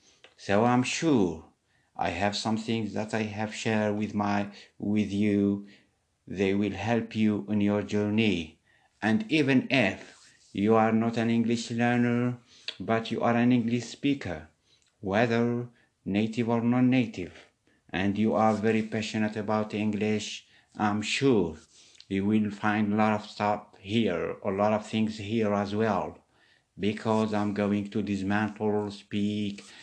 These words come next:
and dive deep into the understanding, the phonetics and the phonology of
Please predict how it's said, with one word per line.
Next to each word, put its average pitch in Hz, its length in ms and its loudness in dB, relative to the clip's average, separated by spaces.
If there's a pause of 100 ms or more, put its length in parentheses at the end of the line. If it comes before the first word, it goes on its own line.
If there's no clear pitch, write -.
(300)
and 107 500 2
dive 101 360 2
deep 107 360 0
into 107 260 0
the 98 160 -2
understanding, 101 840 -2
the 98 160 -2
phonetics 101 640 -2
and 107 120 -4
the 104 80 -2
phonology 107 560 -2
of 110 120 -6